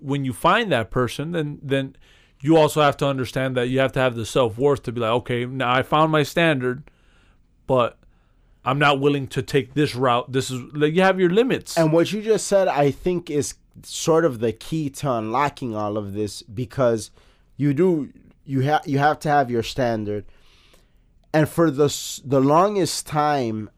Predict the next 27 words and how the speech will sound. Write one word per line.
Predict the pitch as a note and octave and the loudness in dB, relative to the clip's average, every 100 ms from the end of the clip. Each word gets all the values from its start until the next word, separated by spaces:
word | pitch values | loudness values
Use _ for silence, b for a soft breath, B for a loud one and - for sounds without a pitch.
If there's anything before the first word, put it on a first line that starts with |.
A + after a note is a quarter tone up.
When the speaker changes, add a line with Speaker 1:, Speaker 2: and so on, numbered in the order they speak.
| - | -4
Speaker 2:
I | A#2+ | -2
think | A#2+ - C#3+ B2+ - _ _ _ _ _ _ - | -2 -2 -2 -4 -8 _ _ _ _ _ _ -10
there's | A#2+ B2+ G2+ | -2 -2 0
been | C3+ C3+ | 0 0
a | |
lot | B2 B2+ B2 | 2 2 2
of | G#2 | -2
women | G#2+ C3+ C3+ A#2+ A2 | -2 -2 -2 -4 -6
out | A2 G#2+ G#2+ | -4 -4 -2
there | A2 A2 | -2 -2
on, | G2+ F#2+ | -4 -6
on, | G2+ G#2+ F#2+ | -6 -8 -8
on | G2+ G2+ | -10 -8
these | G2+ F#2 | -8 -8
apps | G#2 A#2+ A#2+ - | -2 0 -2 -4
and, | A2+ G2 F#2+ F#2+ | -10 -8 -8 -10
and | - G#2 | -10 -6
all | G#2 G#2+ | -4 -4
this | G#2+ - | -6 -4
social | A#2 - G#2+ | -6 -6 -6
media | A2 A2+ A2 G#2 b b b b | -4 -4 -4 -6 b b b b
that | B2+ A#2+ | -2 0
have | B2+ A#2+ - | 0 0 -4
shown | - D3+ D3 D3+ C3+ B2+ A2 _ _ _ _ _ _ _ _ _ _ - | -6 0 2 2 0 -4 -10 _ _ _ _ _ _ _ _ _ _ -18
that | A2 C3+ C3 - | -4 0 0 0
their | C3 | -2
standard | A2+ - - C#3+ D3 C3+ C3 B2+ A#2 | -2 -4 0 2 2 2 2 2 -2